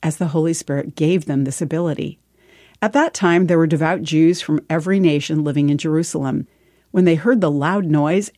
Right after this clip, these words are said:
everyone came running, and they were bewildered to hear their own languages being spoken by the believers. They stood there amazed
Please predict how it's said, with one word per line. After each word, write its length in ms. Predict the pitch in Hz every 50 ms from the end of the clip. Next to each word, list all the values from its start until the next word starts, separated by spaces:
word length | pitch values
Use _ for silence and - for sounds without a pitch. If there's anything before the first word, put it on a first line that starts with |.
| _ -
everyone 560 | - 226 240 208 180 156 147 139 151 156 160
came 260 | 151 - 180 180 175
running, 360 | 180 185 202 185 165 143 135 - -
and 100 | 180 190
they 80 | 233
were 160 | 254 254 254 196
bewildered 920 | 151 - 190 190 185 180 196 226 254 277 294 240 156 151 135 147 156 180 - -
to 100 | - 208
hear 240 | 185 - 220 202 202
their 220 | 170 156 - - _ _ -
own 400 | 185 196 208 214 226 226 233 233 -
languages 720 | - 190 175 175 170 139 147 135 - - - - 135 - - _ -
being 300 | - - 180 165 180 190
spoken 500 | - - - - 170 156 143 - 151 147
by 160 | 143 143 147 139
the 80 | 151
believers. 680 | 151 165 170 160 156 143 143 - 143 135 147 147 - - _ _ _ _ _ _ -
They 140 | 185 180
stood 400 | 170 - - - - 240 240 233
there 280 | 202 247 247 247 240 - -
amazed 680 | 151 151 147 151 165 185 202 214 220 220 220 - -